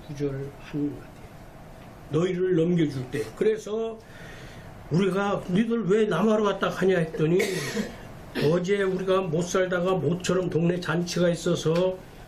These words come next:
거 가서 좀 먹은 게 기름기를 먹어서 요로 앉았다가 또 요쪽으로 돌아앉았다, 요쪽으로 돌아-, 요쪽으로 돌아앉아서 먹은 게 배탈이 나갖고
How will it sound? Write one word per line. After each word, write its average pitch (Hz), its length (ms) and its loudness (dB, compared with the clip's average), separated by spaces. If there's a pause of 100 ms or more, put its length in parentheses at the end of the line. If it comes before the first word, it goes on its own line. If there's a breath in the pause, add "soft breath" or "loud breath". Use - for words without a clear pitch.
(140)
거 151 140 2
가서 170 560 2
좀 175 360 2
먹은 170 340 2
게 160 140 -2
기름기를 170 560 2
먹어서 160 600 2
요로 170 500 4
앉았다가 160 540 0
또 170 200 2
요쪽으로 165 480 2
돌아앉았다, 160 520 2
요쪽으로 165 380 2
돌아-, 147 200 2 (380 loud breath)
요쪽으로 170 440 0
돌아앉아서 156 480 2
먹은 160 260 2
게 156 160 0
배탈이 165 460 -2
나갖고 165 480 2